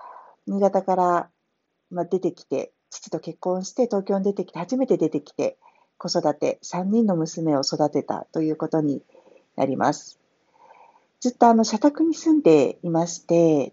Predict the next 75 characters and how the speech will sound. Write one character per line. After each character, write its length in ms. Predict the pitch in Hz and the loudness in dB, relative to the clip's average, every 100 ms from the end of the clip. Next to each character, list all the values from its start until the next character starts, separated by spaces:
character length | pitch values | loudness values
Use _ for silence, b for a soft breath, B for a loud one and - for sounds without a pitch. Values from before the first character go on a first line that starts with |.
| - | -6
東 200 | 196 196 | -4 0
京 200 | 208 196 | 0 2
の 360 | 196 190 - - B B B - | 2 2 0 -10 B B B -4
ど 120 | 180 | 0
真 140 | 226 | 2
ん 60 | 247 | 4
中 240 | 190 151 | 2 2
に 280 | 139 123 - - | 0 -4 -10 -10
住 180 | - 185 | -4 0
ん 60 | |
で 80 | 156 | 2
い 80 | 143 | 2
た 120 | 160 | 0
ん 60 | 147 | -4
で 80 | |
す 140 | 131 - | -8 -8
け 100 | 147 | -6
れ 80 | 131 | -4
ど 140 | 135 | -4
も、 380 | 151 165 143 - B B B - | 0 4 4 2 B B B -6
ま 60 | 180 | -4
あ、 20 | |
そ 120 | - | 0
の 100 | 170 | -2
社 160 | - 175 | -2 -2
宅 260 | 214 233 | 0 2
の 100 | 220 | 2
敷 300 | 214 - - | 0 -4 -8
地 160 | - 233 | -2 2
内 240 | 196 156 | 4 4
で 260 | 135 131 - _ | 4 2 0 _
ず 140 | - 160 | -6 -6
っ 20 | |
と 400 | - - 156 147 | -4 0 2 2
私 340 | - 156 160 165 | -2 -4 -2 -2
は 80 | 160 | -2
過 180 | - | -2
ご 140 | 165 165 | 0 0
し 100 | - | -2
て 260 | - - - | -4 -4 -4
い 80 | 156 | -2
ま 160 | 151 | -2
し 100 | 160 | -4
た。 300 | - 120 - B B B B B - | -2 -2 -2 B B B B B -4
あ 100 | 180 | -2
の、 120 | 175 | 0
小 200 | - 247 | 2 4
さ 140 | 247 | 6
い 60 | 202 | 4
公 180 | 208 208 | 6 4
園 220 | 208 208 | 6 4
が 340 | 202 196 190 202 | 6 6 6 0
あ 40 | |
っ 60 | 196 | -2
た 160 | 180 | -4
り 120 | 151 | -4
と 100 | 143 | -6
か、 320 | 131 127 123 - _ _ _ _ _ _ _ _ _ | -6 -4 -4 -6 _ _ _ _ _ _ _ _ _
今 220 | 208 220 | 0 2
で 100 | 175 | 4
も 140 | 151 147 | 2 0
思 180 | 151 165 | -2 -2
い 20 | |
出 120 | 180 | -2
す 120 | - | -4
の 120 | 156 | -6
が 100 | 143 | -4
ジ 120 | 147 175 | -4 -2
ャ 100 | 202 | -2
ン 20 | |
グ 140 | 240 | -2
ル 100 | 254 | -2
ジ 140 | 240 262 | -2 -2
ム 140 | 208 | 0
が 220 | 151 143 | -2 -2